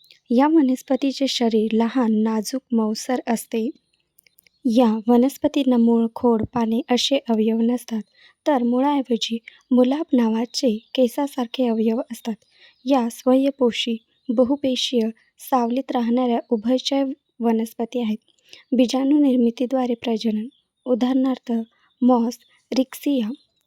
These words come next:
मर्क-, मर्केन्शिया, ऑन्थन सिरॉस. वनस्पतीचा तिसरा प्रकार आहे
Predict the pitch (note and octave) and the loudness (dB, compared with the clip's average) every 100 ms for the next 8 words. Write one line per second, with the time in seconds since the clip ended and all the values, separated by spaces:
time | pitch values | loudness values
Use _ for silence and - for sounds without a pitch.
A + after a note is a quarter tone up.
0 | - _ - A#3+ - _ - _ - A#3+ | -20 _ 0 0 -2 _ -20 _ -2 0
1 | A#3 A#3 C4+ C#4 - - A3 A3 - _ | 2 0 -2 -2 -2 -4 -4 -4 -10 _
2 | _ _ _ _ _ - - - A#3+ A#3 | _ _ _ _ _ -20 -10 -2 0 0
3 | - D4 G4 _ _ _ - C4 A#3 A3+ | -2 -2 -2 _ _ _ -6 0 2 0
4 | - - _ _ _ _ _ _ _ _ | -4 -14 _ _ _ _ _ _ _ _
5 | _ _ _ _ _ _ _ _ _ _ | _ _ _ _ _ _ _ _ _ _
6 | _ _ _ _ _ B3 A#3+ B3 C#4+ - | _ _ _ _ _ 0 2 2 -2 -6
7 | D4+ D4+ G#4+ - _ _ _ - _ - | -6 -2 -4 -4 _ _ _ -20 _ -2
8 | A#3 A3 B3+ A#3+ - C#4 A#3+ A#3 A3 A3 | -2 -2 -4 -6 -4 -4 -4 -4 -4 -4
9 | G#3 | -6